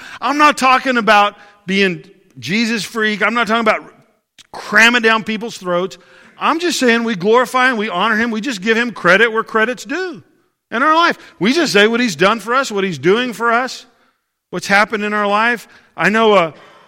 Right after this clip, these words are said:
our guitar player here, Gunner. Sorry, I'm putting you on the spot, Gunner. But he was in a, he was in a, he was in a car wreck this week, right? He, he, uh, he, uh, he rammed, he hit another car,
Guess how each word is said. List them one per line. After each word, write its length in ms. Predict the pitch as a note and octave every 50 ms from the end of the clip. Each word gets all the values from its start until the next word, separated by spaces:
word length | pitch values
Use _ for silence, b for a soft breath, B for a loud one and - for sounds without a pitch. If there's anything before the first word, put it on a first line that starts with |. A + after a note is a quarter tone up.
| b b b b b b -
our 160 | - F3 G3
guitar 440 | F3+ G#3 G#3 - - G#3+ A#3 C4+ A3+
player 340 | - G3+ F3+ D#3+ D3 C#3+
here, 320 | D#3 E3 D#3 D#3 D#3 C3+ D3+
Gunner. 600 | C3 D3+ F3+ A3 A#3+ F3+ D3 C3 C3+ C#3+ C#3 B2+
Sorry, 280 | - - F#3+ F#3+ F#3+
I'm 80 | F3 D#3
putting 180 | - F#3 F3 E3+
you 60 | E3
on 80 | D#3+
the 60 | D3+ C#3+
spot, 340 | - - F#3 F3+ F3 C#3+
Gunner. 280 | C#3+ D3+ D3 D3+ E3 D#3+ b b b b b b
But 120 | - D#3+ D#3
he 100 | F#3+ A#3+
was 100 | A#3+ G#3
in 60 | B3
a, 160 | A#3 G3+ F#3 F3
he 100 | F3+ A3
was 120 | A3 F#3+
in 100 | A3+ A3
a, 240 | G3+ F3 D#3 D#3 E3+ -
he 180 | - E3 E3+ G3+
was 120 | G#3 F#3
in 80 | G#3+ A3
a 160 | G#3+ - - -
car 320 | - - - C4+ C#4+ D4
wreck 280 | B3+ E3+ C3+ B2 - -
this 200 | B2+ A#2 - -
week, 320 | A#2+ A#2 G#2+ G2+ - -
right? 360 | C#3 C#3+ E3+ G#3+ B3 A#3+ G3 _ b b b b b b b b
He, 240 | - D#3 D#3 G3+ E3+
he, 220 | E3+ G3 F#3+ E3+
uh, 140 | D#3+ C#3+ A#2+ b b b b b b - F3+
he, 160 | F3+ E3+ D#3+
uh, 180 | D3+ C#3+ C#3
he 140 | B2+ C#3+ E3
rammed, 360 | D3+ D3 F3+ F#3+ G3+ G#3+ G3+
he 120 | F#3 E3+ F3+
hit 100 | F#3 F#3+
another 280 | G#3 G3+ G#3 G3+ G3
car, 500 | F#3 - - - G3 G3 G#3+ A#3+ B3 G#3+